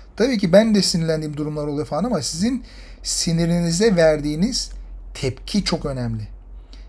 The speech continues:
İnsanlar sinir duygusunu hisseder. Stres hormonları salgılanır bilmem ne. İnsanız. Lakin bunu hissettikten sonra sizin vereceğiniz tepkiyi kontrol edebilmeniz lazım.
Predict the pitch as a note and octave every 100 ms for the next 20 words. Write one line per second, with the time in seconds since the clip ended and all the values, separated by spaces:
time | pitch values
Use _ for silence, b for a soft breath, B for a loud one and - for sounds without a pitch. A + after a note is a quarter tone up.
0 | b E3 D#3+ - E3+ E3 F#3+ G3+ - -
1 | D3 F3+ F3 D3+ D3 C#3 B2 E3 F3+ -
2 | A#2 - C3+ C3+ B2+ - - b b b
3 | - - - D3+ - D3 C3+ C3+ C3+ C3
4 | D3+ - C3 B2 B2 B2 C#3+ E3 B2 B2
5 | A#2+ B2+ G#2+ - G#2 - D#3+ C#3 - -
6 | - b b b b b b C3+ E3+ F3+
7 | D3+ C3+ C3 F3 E3 - - D3 - -
8 | - - F3+ F#3+ E3+ C#3+ B2+ B2 F#3+ A#3+
9 | b b b b b - - C3+ C#3 F#3
10 | D#3 D3+ C#3+ C#3 D3 F3 - - C#3 -
11 | - E3 F3+ C3+ B2 C3+ D3+ C#3+ C3 B2+
12 | B2+ B2+ C#3 A#2+ B2 A#2 A2+